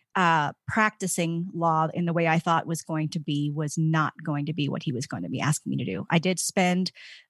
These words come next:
thirteen years working for internet companies in the technology space, doing everything from contracts to, um,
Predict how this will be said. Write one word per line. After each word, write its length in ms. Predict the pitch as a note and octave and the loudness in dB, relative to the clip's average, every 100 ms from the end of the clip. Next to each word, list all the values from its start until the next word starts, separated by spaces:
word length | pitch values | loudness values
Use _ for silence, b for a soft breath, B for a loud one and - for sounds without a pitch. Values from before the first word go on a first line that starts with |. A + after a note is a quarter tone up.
| _ - | _ -2
thirteen 540 | G#3 - - G#3 G3 | 0 0 2 2 4
years 380 | F3 F3 G#3+ G#3 | 2 2 0 -2
working 320 | F3+ F3+ F#3 | -4 -4 -6
for 140 | F3 | -6
internet 440 | D#3+ E3+ F#3 G#3 - | -6 -4 -4 -6 -4
companies 560 | A3+ A3 A3+ B3 C4+ - _ - - | -4 -2 0 0 -2 -6 _ -16 -4
in 380 | F#3+ F3+ F3+ D#3+ | 0 2 2 2
the 80 | |
technology 640 | F3 - F3 F3+ F3 E3+ F#3 | 0 2 2 2 2 2 2
space, 460 | - - F3 E3+ | 2 4 4 4
doing 280 | - E3+ E3+ | 2 2 2
everything 480 | E3 D#3+ D3+ D#3+ D3+ | 2 2 0 0 -2
from 180 | D3 D#3 | -2 -8
contracts 720 | - A3+ A3 G3 F3 E3+ - | -4 -4 -2 0 0 0 -6
to, 300 | - E3 D#3+ - B B B B - | -2 0 0 -2 B B B B 2
um, 500 | D#3+ D#3 D3+ D3+ | 4 4 2 0